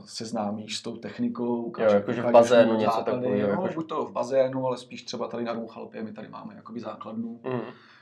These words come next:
Speaker 1: takže, takže tam by to třeba
Speaker 2: Mhm.
Speaker 1: eventuálně šlo. No, ale kdyby někdo chtěl, tak ať se mě klidně obrátí a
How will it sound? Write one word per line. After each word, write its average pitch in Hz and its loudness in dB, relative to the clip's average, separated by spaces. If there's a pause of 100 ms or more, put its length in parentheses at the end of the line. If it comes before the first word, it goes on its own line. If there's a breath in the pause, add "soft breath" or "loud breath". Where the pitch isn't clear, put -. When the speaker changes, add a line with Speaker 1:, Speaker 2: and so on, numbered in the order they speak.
(340 loud breath)
Speaker 1:
takže, 104 -2 (580)
takže 107 -4
tam 107 -4
by 104 -10
to - -14
třeba 113 -6
Speaker 2:
Mhm. 98 -2
Speaker 1:
eventuálně 104 -12
šlo. 101 -16 (400)
No, 113 -10
ale 123 -8
kdyby 123 0
někdo 127 -2
chtěl, 123 0
tak 120 -10
ať 113 -10
se - -8
mě 117 -4
klidně 120 -6
obrátí 117 -8
a 110 -10